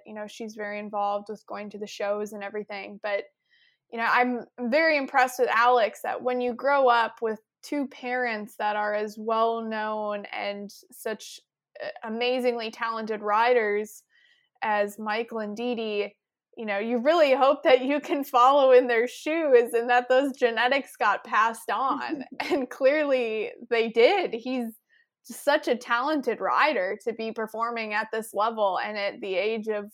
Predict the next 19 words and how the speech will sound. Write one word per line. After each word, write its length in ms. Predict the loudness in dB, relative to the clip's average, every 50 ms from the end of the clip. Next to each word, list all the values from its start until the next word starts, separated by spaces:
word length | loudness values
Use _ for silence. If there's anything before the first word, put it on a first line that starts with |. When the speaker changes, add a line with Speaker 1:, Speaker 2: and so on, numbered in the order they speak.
| _
Speaker 1:
what, 300 | -6 -4 -4 -4 -4 _
twenty-four? 920 | -12 -10 -10 -8 -8 -10 -10 _ -4 0 2 2 2 0 -4 -8 -12 -14 _ _ _ _ _ _ _ _ _ _ _ _ _ _ _
Speaker 2:
Yes. 640 | _ -12 -10 -8 -8 -10 -12 -14 -18 -20 -20 -20 -20 _ _ _ _ _ _ _ _ _
While 360 | -4 0 2 4 4 4 2
also 720 | 0 -2 -2 -4 -4 -8 -10 -8 -8 -6 -8 -8 -8 -8 -10 -12
attending, 800 | -14 -16 _ -20 -18 -18 -18 -16 -16 -16 -14 -14 -14 -16 -18 -18 -18 -14
um, 460 | -12 -8 -8 -8 -8 -8 -12 -16 -20 _ _ _ _ _ _ _ _
as 80 | -20 -20
he 100 | -16 -8
talked 280 | -2 -2 -2 -2 -2
about, 420 | -6 -4 -2 0 0 -2 -4 -6 _
you 120 | _ -14 -8
know, 220 | -8 -8 -8 -8 _
he 220 | _ -18 -18 -18
was 280 | -18 -14 -12 -12 -12 -12
in 140 | -16 -16 -16
school 400 | -18 -16 -12 -8 -8 -8 -8 -10
full 260 | -10 -10 -10 -10 -10
time 520 | -12 -14 -12 -12 -10 -12 -12 -12 -14 -16